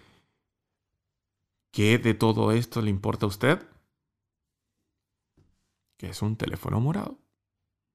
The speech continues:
De hecho, miren, es ese color morado.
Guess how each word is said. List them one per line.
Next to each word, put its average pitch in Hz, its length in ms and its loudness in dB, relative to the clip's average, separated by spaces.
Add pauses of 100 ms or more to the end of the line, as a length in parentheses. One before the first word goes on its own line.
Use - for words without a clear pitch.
(680)
De 98 100 -2
hecho, - 180 -12 (640)
miren, 95 340 -12 (500)
es - 240 -4
ese 95 220 0
color 95 200 4
morado. 123 420 2